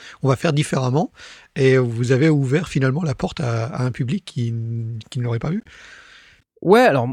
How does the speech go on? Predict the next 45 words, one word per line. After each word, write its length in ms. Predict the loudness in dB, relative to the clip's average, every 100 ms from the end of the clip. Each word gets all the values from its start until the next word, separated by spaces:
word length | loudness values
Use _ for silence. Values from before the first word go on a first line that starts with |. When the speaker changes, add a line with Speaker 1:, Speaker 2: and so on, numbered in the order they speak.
| -4
Speaker 2:
moi, 460 | 0 2 4 0 -2
honnêtement, 640 | -2 -2 -2 -2 0 2
euh, 460 | 2 2 2 -2 -6 -14 _ _ -20 -16
au 140 | -6 -2
début, 280 | 0 0
j'y 140 | 0 -2
suis 160 | -4
pour 120 | -6 -2
pas 140 | -2
grand-chose. 520 | 0 4 4 4 0 -12
C'est-à-dire 440 | -10 -4 -2 -2 -4
que 120 | -4
c'est 160 | 0
leur 180 | 0 0
idée, 220 | 0 0
si 140 | 0 -4
tu 120 | -6
veux. 120 | -6
C'est 140 | -8 -4
pas 120 | 4
la 60 |
Speaker 1:
Oui, 100 | 6
Speaker 2:
mienne. 100 | 6
Speaker 1:
non, 80 | 4
mais, 200 | 0 0
mais 160 | 4 4
je, 140 | 6
Speaker 2:
Tu 40 | 4
vois ? 100 | 4
Speaker 1:
je, 180 | 2 -2
je 120 | -4 2
parle 220 | 2 4
de, 160 | 2
de, 200 | 2 2
de 160 | 4 4
l'ensemble 640 | 4 4 4 2 4 2 0 -10 0
des 160 | 4
organisateurs 720 | 6 4 2 0 4 6 6
de, 160 | 4 0
de, 460 | 2 -2 -2 -4 -4 -6 -6 -8
du, 220 | -8 -8
du 100 | -8
Sinfest 580 | -6 -4 2 2 2 0
et, 120 |
et 60 | -2